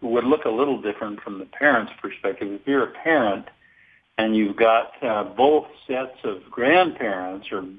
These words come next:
your parents and your spouse's parents, coming in for an event, you're probably a little panicked because you, you know, you wanna have everything right for 'em, and you wanna impress 'em a little bit, and you wanna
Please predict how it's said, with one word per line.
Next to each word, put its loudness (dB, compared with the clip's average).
your 0
parents -2
and 0
your -4
spouse's 2
parents, -6
coming -2
in -6
for -4
an -4
event, 0
you're 4
probably 2
a -6
little -2
panicked -10
because -4
you, -6
you -6
know, -2
you -2
wanna 2
have 4
everything 0
right 4
for 2
'em, 2
and 0
you -2
wanna 2
impress 2
'em 0
a 2
little 2
bit, 2
and -6
you -14
wanna -6